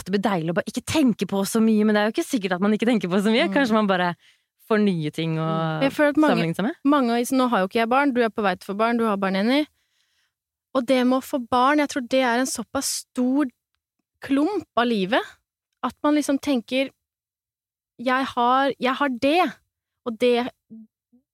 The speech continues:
Speaker 2: det er en
Speaker 1: Viktigere, liksom.
Speaker 2: det er en deilig del av å bli gammel, for jeg kan, dette er et fokus jeg har i disse årene.
Speaker 1: Ja.
Speaker 2: Men hva gjør man hvis man ikke skal ha barn? Ikke sant? Hva skal man fylle den tiden med? Det tenker jeg litt på, fordi det,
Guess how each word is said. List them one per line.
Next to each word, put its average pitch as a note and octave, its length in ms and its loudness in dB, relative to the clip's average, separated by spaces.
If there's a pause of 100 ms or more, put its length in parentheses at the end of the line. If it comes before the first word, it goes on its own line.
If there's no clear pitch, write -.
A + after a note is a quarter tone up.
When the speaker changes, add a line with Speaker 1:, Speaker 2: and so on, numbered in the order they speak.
(160)
Speaker 2:
det C#4 240 4
er A#3 400 2
en C4 100 0
Speaker 1:
Viktigere, G3 340 0
liksom. A3 260 -2
Speaker 2:
det C#4+ 100 2
er C#4+ 160 0
en C#4+ 200 -2
deilig A#3+ 480 0
del G#3 280 0
av A3+ 80 0
å A#3+ 40 -2
bli B3 80 0
gammel, A#3 380 0
for - 160 -6
jeg A#3 120 -2
kan, B3+ 220 0 (500)
dette - 280 -8
er A3 160 2
et - 80 -6
fokus G#3+ 560 -6
jeg A3 140 0
har F#3+ 320 2
i A#3 40 0
disse - 460 -8
årene. F3+ 380 0 (160)
Speaker 1:
Ja. F#3+ 180 -4 (240)
Speaker 2:
Men D4+ 140 2
hva C4+ 180 2
gjør A#3+ 240 2
man B3 160 2
hvis C4 160 -4
man D4+ 120 0 (200)
ikke - 540 -6
skal B3 300 -4
ha - 20 0
barn? G#4 300 2 (440)
Ikke B3 160 -2
sant? D4+ 220 2
Hva C#4 120 0
skal D#4+ 180 0
man E4+ 80 -6
fylle A#3+ 600 0
den B3 280 0
tiden G#3+ 400 -2
med? C#4 260 2 (460)
Det C#4+ 160 2
tenker A3+ 400 0
jeg G3+ 140 0
litt - 100 -8
på, F#3+ 160 0
fordi G#3 240 0
det, G#3 120 4